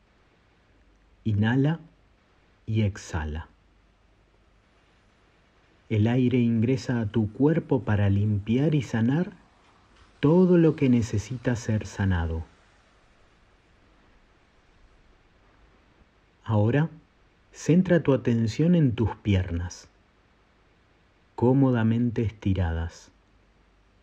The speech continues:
Si encuentras alguna parte tensa, suéltala.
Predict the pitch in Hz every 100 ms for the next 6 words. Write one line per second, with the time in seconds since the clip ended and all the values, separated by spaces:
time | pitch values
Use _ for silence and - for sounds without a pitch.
0 | _ _ _ _ _ _ _ - 117 107
1 | 131 139 147 143 127 117 139 139 123 139
2 | - 127 - 143 185 180 - 98 92 _
3 | _ _ _ _ _ _ _ _ - 113
4 | 98 85 87 82 82